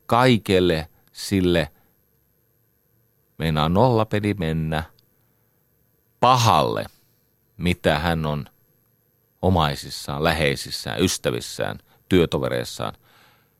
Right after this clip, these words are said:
aiheuttanut. Siinä Minnesota-menetelmässä se alkoholisti istuu keskellä paljaana tuolissa,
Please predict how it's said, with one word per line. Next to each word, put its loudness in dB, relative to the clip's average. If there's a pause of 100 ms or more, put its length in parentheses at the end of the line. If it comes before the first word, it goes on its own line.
(180)
aiheuttanut. -2 (2250)
Siinä 0
Minnesota-menetelmässä 2 (1600)
se -8
alkoholisti 2 (960)
istuu -2
keskellä 2 (600)
paljaana 2 (640)
tuolissa, 4